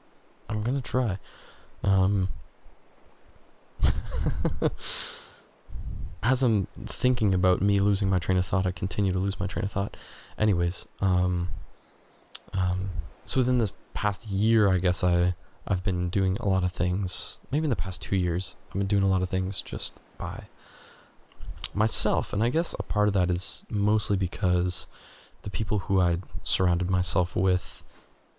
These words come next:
weren't necessarily into the things that I began doing when I was,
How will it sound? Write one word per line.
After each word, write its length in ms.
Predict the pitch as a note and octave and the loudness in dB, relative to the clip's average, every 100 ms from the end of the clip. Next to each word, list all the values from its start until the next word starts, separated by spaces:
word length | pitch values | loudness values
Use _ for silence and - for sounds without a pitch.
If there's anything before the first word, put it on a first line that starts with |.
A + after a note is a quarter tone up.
| _ _ | _ _
weren't 340 | G2+ G2 F#2 - | 0 0 0 0
necessarily 840 | G2 F#2 - F#2+ F#2 F2+ F2+ F#2 | 0 2 2 2 2 0 -2 -4
into 720 | - G2 G2 - A#2 A2+ A2+ A2 | -2 -2 -2 -2 -2 0 -2 -2
the 140 | A2+ | -2
things 680 | - A#2+ A#2 A#2 A#2 - - - | -2 0 0 -2 -4 -6 -8 -4
that 520 | G2 G2 F#2+ - - - - _ _ - - | 0 0 -2 -6 -10 -16 -20 _ _ -20 -8
I 500 | G#2 G2+ G2+ G#2+ G#2+ G#2+ - - - _ _ _ _ _ _ _ - - - | -2 2 2 2 0 -4 -10 -14 -20 _ _ _ _ _ _ _ -20 -20 -6
began 340 | A2+ A2 A2 F#2+ | -2 2 2 2
doing 400 | G2 B2+ F3+ - - | 2 2 -2 -4 -2
when 180 | G#2 | 2
I 140 | F#2+ F#2+ | 4 4
was, 460 | F#2+ F#2 - - | 2 0 -2 -6